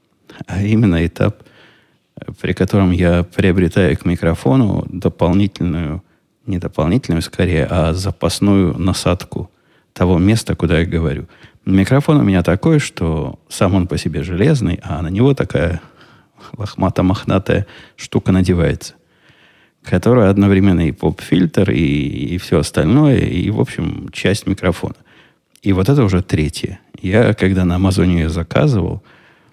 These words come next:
поглядел, не поглядел, оно само говорит, даже если не поглядишь, говорит: «О, говорят, чувак, ты такой уже заказывал не так давно,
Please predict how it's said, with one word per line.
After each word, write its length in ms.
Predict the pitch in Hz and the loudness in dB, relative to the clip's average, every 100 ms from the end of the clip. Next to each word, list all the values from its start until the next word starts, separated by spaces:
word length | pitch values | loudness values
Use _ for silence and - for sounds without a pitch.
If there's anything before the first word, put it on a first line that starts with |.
| _ _ _ | _ _ _
поглядел, 1040 | - 87 90 92 95 85 82 71 67 76 - - - - - - | -2 0 0 2 2 4 2 -2 -6 -10 -14 -20 -18 -16 -16 -10
не 140 | 101 | -6
поглядел, 400 | - 127 185 92 | -2 2 2 2
оно 120 | 85 95 | 2 0
само 280 | 123 110 | 2 2
говорит, 300 | 90 76 80 | 2 0 -2
даже 200 | 85 90 | -4 -4
если 160 | 85 - | -4 -4
не 120 | 92 | -4
поглядишь, 440 | 90 95 101 87 90 | -2 0 0 0 0
говорит: 260 | 85 87 | -2 -2
«О, 140 | - 120 | -2 0
говорят, 360 | - - 85 | 0 0 -2
чувак, 340 | - 69 71 - | -2 -4 -4 -2
ты 120 | - | 0
такой 300 | 160 165 151 | 0 2 4
уже 140 | 135 | 4
заказывал 460 | 123 - 104 90 80 | 2 2 0 0 0
не 120 | 95 | 0
так 220 | 98 98 | 0 0
давно, 360 | 98 85 73 | 2 0 -2